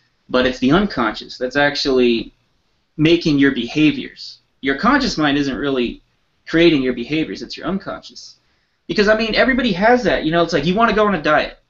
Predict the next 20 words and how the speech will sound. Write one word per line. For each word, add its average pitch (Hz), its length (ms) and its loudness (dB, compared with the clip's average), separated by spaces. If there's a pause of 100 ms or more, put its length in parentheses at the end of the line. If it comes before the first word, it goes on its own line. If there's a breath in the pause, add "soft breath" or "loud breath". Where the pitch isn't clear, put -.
(140)
Let's 170 180 -2
say, 190 280 -2
um, 147 220 -2
you 160 120 -2
have 160 180 0
goals 156 380 2
and 120 120 -6
shit 101 220 -10
like 117 160 -12
that. 104 200 -10
Like, 120 140 -8
you 139 80 -4
wanna 185 180 -2
go 180 120 -2
on 175 80 -2
a 156 100 -4
diet, 143 360 -2
you 139 100 -4
wanna 147 240 -2
fucking 135 500 -8